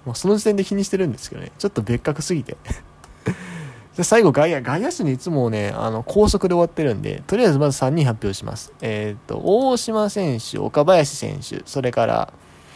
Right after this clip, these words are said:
えー、島内選手ね。島内からいこうか。島内はもう八月三割八分一厘打ちまくってるし、月間エムブイ取ってたしね。ホームラン六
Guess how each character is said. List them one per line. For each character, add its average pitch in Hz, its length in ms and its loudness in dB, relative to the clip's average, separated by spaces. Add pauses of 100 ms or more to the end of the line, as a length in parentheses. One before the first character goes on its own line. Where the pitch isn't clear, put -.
(460)
え 107 320 -2
ー、 101 40 -4
島 202 220 4
内 147 100 6
選 113 140 -2
手 110 100 -12
ね。 110 80 -10
島 262 240 0
内 127 760 2
か 117 120 -6
ら 110 60 -4
い 113 60 -4
こ - 80 -10
う - 40 -14
か。 117 160 -8
島 202 280 0
内 147 220 2
は 113 80 4
も 110 80 -4
う - 40 -6
八 143 240 -2
月 151 140 4
三 127 260 0
割 151 120 4
八 170 180 0
分 170 80 0
一 170 140 0
厘 135 100 -2
打 113 80 -8
ち 139 120 -4
ま 143 100 4
く - 80 -12
っ - 40 -20
て 165 100 0
る 160 80 0
し、 - 80 -8
月 156 160 0
間 175 180 4
エ 175 40 2
ム 165 60 0
ブ 151 80 4
イ 117 40 2
取 - 120 -8
っ - 20 -18
て - 80 -12
た 117 80 -8
し - 80 -10
ね。 - 80 -14
ホ 143 120 -2
ー 143 40 4
ム 147 60 4
ラ 131 80 4
ン 107 40 -2
六 101 100 -4